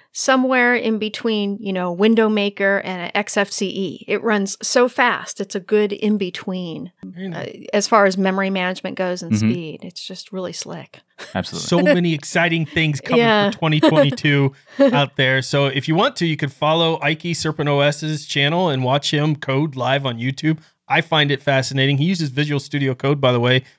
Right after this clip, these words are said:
Speaker 2: We had
Speaker 1: Mm-hmm.
Speaker 2: that, uh, that episode about I D Es and what people were using. Uh, so you can see that.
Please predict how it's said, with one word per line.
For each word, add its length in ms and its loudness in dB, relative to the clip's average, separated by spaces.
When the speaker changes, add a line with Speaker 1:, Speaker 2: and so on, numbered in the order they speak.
Speaker 2:
We 60 -6
had 100 2
Speaker 1:
Mm-hmm. 340 0
Speaker 2:
that, 80 0
uh, 160 0
that 240 0
episode 460 0
about 240 0
I 100 2
D 180 -2
Es 140 0
and 100 -2
what 200 -2
people 240 -4
were 80 -2
using. 360 0
Uh, 180 2
so 160 -4
you 100 0
can 160 -4
see 280 0
that. 340 2